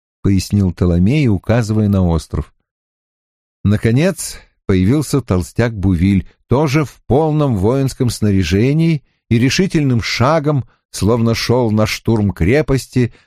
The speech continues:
направился к посетителям. Под тонкой сталью кольчуги подрагивало его объемистое брюшко.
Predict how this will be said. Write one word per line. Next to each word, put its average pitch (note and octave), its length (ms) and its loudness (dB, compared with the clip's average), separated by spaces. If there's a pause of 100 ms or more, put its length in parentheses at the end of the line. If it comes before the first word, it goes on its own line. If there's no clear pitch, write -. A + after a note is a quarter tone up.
направился A2+ 840 0
к - 140 -12
посетителям. E2 840 -2 (560)
Под D#3+ 240 -2
тонкой G3 380 2
сталью F3 500 0
кольчуги C3 640 0
подрагивало C3+ 720 0
его A#2 240 2
объемистое B2 800 0
брюшко. E2+ 600 0